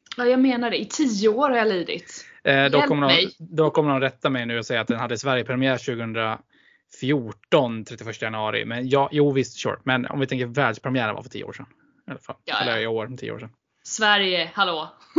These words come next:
Speaker 1: <laughs> Vem bryr
Speaker 2: Hallå.
Speaker 1: sig? <laughs>
Speaker 2: Eller hur?
Speaker 1: Who gives a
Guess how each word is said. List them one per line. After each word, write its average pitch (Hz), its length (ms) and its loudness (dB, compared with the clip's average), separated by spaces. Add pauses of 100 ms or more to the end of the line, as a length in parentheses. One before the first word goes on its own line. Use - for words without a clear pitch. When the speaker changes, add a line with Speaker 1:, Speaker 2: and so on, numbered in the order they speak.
(180)
Speaker 1:
<laughs> - 460 -14
Vem 226 180 6
bryr 240 80 0
Speaker 2:
Hallå. 226 120 4
Speaker 1:
sig? 220 500 0 (500)
<laughs> - 540 -6
Speaker 2:
Eller 117 200 -4
hur? 113 220 0 (1000)
Speaker 1:
Who - 60 -8
gives - 320 -8
a - 40 -12